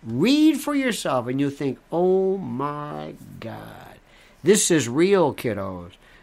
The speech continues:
This is not a joke. This is something that I think you know about."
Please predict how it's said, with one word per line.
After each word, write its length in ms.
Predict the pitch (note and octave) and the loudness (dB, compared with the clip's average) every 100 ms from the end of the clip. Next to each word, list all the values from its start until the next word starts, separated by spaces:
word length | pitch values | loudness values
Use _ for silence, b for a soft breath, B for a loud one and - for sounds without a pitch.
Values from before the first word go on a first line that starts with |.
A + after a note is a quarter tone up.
| - | 0
This 260 | F3+ F#3 | 2 2
is 160 | D#3 A2+ | 0 -2
not 320 | C3+ C3+ C3 - | -2 -2 -4 -8
a 80 | A2 | -14
joke. 640 | F#2 G2+ C#3+ B2 - - b b b - | -8 0 0 0 -4 -16 b b b 2
This 200 | E3 E3 | 4 4
is 160 | D#3 | 2
something 340 | - C3 A#2+ A2 | 2 2 2 0
that 160 | G#2 b b | -2 b b
I 100 | - | -4
think 300 | A2 D3+ C#3 | 2 4 4
you 80 | A#2+ | 2
know 220 | G#2+ G2+ | 2 0
about." 260 | F#2+ F#2 F2+ | -2 -6 -10